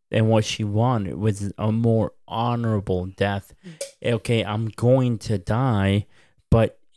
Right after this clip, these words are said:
Speaker 1: in a way, I get to do it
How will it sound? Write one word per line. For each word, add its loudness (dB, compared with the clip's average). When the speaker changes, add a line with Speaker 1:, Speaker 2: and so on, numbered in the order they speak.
Speaker 1:
in 4
a 6
way, 4
I 2
get 0
to 0
do 4
it 4